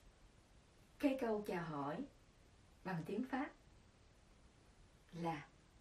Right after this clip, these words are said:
bonjour. Nếu gặp ai đó ngoài đường hay bất cứ ở đâu,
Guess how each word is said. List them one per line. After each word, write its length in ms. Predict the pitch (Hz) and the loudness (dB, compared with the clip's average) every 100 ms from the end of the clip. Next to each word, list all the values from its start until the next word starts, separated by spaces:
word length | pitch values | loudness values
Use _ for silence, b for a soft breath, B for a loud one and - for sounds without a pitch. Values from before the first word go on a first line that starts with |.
| - | 0
bonjour. 640 | 196 226 233 - 202 180 - - - - - - - - - - - - - - - - - - - - - B B B 240 | 4 6 6 2 -2 -4 -6 -14 -20 -20 -20 -20 -20 -20 -20 -20 -20 -20 -20 -20 -20 -20 -20 -20 -20 -20 -20 B B B 4
Nếu 180 | 254 | 6
gặp 220 | 302 - - | 8 6 6
ai 220 | 220 208 | 4 4
đó 400 | 202 190 220 311 - - - - - - | 4 4 2 -4 -10 -20 -20 -20 -20 -6
ngoài 220 | 175 170 | -2 0
đường 320 | 160 165 151 143 - - - - - - - | 4 4 4 -2 -16 -20 -20 -20 -20 -20 -4
hay 120 | 247 | 2
bất 200 | 240 277 | 4 4
cứ 120 | 277 | 6
ở 100 | 294 240 | 6 8
đâu, 280 | 220 208 | 6 2